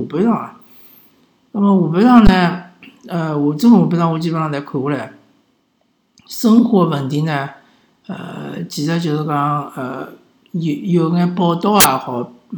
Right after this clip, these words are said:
包括，呃，礼拜一中浪向个强强也好，还是讲了老清爽，就是进攻问题其实是比较多的。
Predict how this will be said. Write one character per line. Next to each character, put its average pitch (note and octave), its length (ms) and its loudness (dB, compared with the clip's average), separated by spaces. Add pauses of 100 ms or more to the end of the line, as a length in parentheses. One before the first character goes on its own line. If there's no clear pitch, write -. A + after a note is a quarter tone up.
(280)
包 F#3 140 -2
括， E3 540 -2 (600)
呃， - 180 -10
礼 F3 100 -4
拜 F3 160 -2
一 E3+ 160 0
中 F3+ 140 0
浪 E3+ 100 0
向 E3+ 180 -2
个 E3+ 80 -2
强 C#3+ 220 -8
强 - 20 -8
也 E3 260 -2
好， C#3+ 160 -6
还 C#3 120 -8
是 D#3 60 -8
讲 D#3 200 -4
了 E3 120 -2
老 C#3 80 -6
清 F3 180 -2
爽， D#3+ 180 -4
就 D#3 100 -8
是 F3 80 -6
进 G#3+ 260 6
攻 G4+ 260 2
问 F3 160 0
题 C#3+ 160 -8
其 D3 140 -10
实 C#3+ 140 -4
是 D3 40 -2
比 D3 160 -10
较 C#3+ 140 -8
多 F3+ 180 -20
的。 - 100 -20